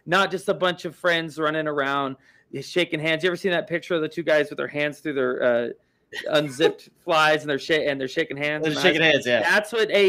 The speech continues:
Speaker 1: E W is all the time to me with, with Omega and the Bucks and, and even Cody, who, again, like I told you, Cody's the only one who ever really takes himself seriously. Everyone else is kinda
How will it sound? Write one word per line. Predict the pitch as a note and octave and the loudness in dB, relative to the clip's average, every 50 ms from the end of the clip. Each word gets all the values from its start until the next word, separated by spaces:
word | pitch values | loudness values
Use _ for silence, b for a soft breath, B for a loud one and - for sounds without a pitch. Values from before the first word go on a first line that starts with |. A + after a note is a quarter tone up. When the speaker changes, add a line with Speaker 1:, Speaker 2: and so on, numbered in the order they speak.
| G3 | 4
Speaker 1:
E | G3 | 4
W | F#3+ G3 G3 F#3+ E3+ D#3+ | 2 2 2 2 0 -2
is | D#3 D3 E3+ | -2 0 0
all | D3+ D3+ | 0 0
the | D3+ D3 | 0 -2
time | - E3 F3 F3 | -2 -4 -4 -2
to | D#3 C#3 | -2 -4
me | C3 B2 A2+ - b b b b | -4 -6 -8 -10 b b b b
with, | - D3+ D3+ D3+ D3+ | -2 -2 -2 -2 -4
with | C#3+ D#3 D#3 E3 D#3 D3+ E3+ | -6 -2 2 2 2 2 4
Omega | E3+ D#3 D#3 D#3 D#3+ D#3+ D3+ D#3 D3+ | 2 2 4 4 2 2 4 2 2
and | D3+ | 2
the | D3 C3+ | 0 0
Bucks | - D3+ C#3+ C#3+ C#3 - - D#3 | 0 2 0 0 -2 -4 -8 -8
and, | D3 C#3+ C#3 C#3 | -6 -6 -6 -4
and | - C#3+ C3+ C3+ C3 G#2 | -4 -4 -4 -4 -6 -6
even | D3 E3 D3+ D3 C#3 | -6 -6 -6 -6 -8
Cody, | B2+ - D3+ D3+ D#3 D#3+ F3 b b b b b - | -2 2 2 2 2 2 -2 b b b b b -4
who, | G3+ F3+ - - | -4 -2 -2 0
again, | D#3+ D#3+ D#3+ G3 G3 F#3 | 0 2 4 2 2 2
like | F3 E3+ D#3+ | 0 -2 -2
I | D3+ | -4
told | - E3+ F3+ E3+ C#3+ | -2 -2 -4 -4 -4
you, | - | -2
Cody's | - G3 F#3+ F#3+ D#3+ | -2 -2 0 0 -2
the | - F#3 | -2 -2
only | F3+ F3+ F3+ | 0 0 0
one | F3 F3 E3+ | 0 0 2
who | E3+ | 2
ever | E3 D#3 D#3 D3+ | 2 2 2 0
really | D3+ D#3+ D#3 C#3+ | 0 0 0 0
takes | C3+ - - D#3 - - - | -4 -2 -4 -4 -4 -4 -10
himself | D3+ C#3+ - - D3+ C#3 B2+ | -12 -10 -4 -2 -2 -2 -2
seriously. | - - C#3+ C#3+ D3 D3+ D3 - E3 D#3+ D#3 D#3 b b b - | -4 -4 -2 -2 -2 -4 -6 -6 -6 -8 -8 -8 b b b -2
Everyone | D3 C#3+ C#3+ D3 D3 | -2 0 0 0 0
else | D3 C#3+ C#3+ - | 0 -2 -2 -6
is | - | -4
kinda | - D#3+ D3 C3 B2+ B2 | 0 0 2 2 0 -2